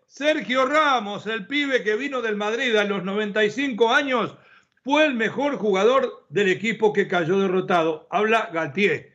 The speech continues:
Sí, Galtier, no se asusten los Dani, no es Galtieri, no es Leopoldo Fortunato Galtieri, es el técnico del Paris Saint-Germain.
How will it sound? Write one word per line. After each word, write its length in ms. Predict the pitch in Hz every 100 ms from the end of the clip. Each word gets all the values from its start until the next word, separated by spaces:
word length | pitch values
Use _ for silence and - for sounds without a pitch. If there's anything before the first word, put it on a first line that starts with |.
| _ _
Sí, 320 | - 214 226
Galtier, 480 | 170 180 151 233 185
no 120 | 214
se 100 | 202
asusten 420 | 214 240 220 202
los 140 | 180 170
Dani, 260 | 175 160
no 140 | 165 247
es 80 | 240
Galtieri, 680 | 247 214 240 156 135 143 135
no 180 | 180 226
es 100 | 262
Leopoldo 640 | 247 233 226 247 247 208
Fortunato 580 | 202 175 185 214 214 220
Galtieri, 600 | 214 208 202 147 135 131 _ _ _
es 400 | 208 254 285 - _ _ -
el 200 | 185 -
técnico 500 | 214 226 233 196 196
del 160 | 185 147
Paris 260 | 175 190
Saint-Germain. 540 | 196 170 190 185 170